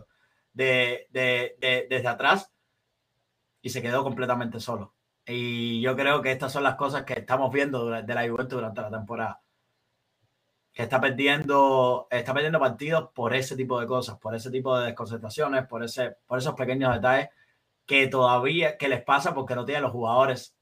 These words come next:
necesarios para de verdad darle esa solidez defensiva, sobre todo, que es lo que más se había caracterizado a este equipo en años anteriores.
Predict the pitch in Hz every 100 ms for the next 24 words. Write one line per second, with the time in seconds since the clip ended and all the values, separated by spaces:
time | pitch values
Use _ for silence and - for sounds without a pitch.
0 | - 117 113 104 110 123 151 - _ _
1 | _ - 123 113 113 110 127 135 135 131
2 | - 110 113 127 127 - _ _ _ _
3 | _ _ _ _ _ _ _ _ - 131
4 | 139 147 131 117 165 185 160 139 127 127
5 | 156 170 139 131 135 123 123 131 135 127
6 | 131 120 107 113 113 120 117 107 127 123
7 | 113 113 110 104 101 104 -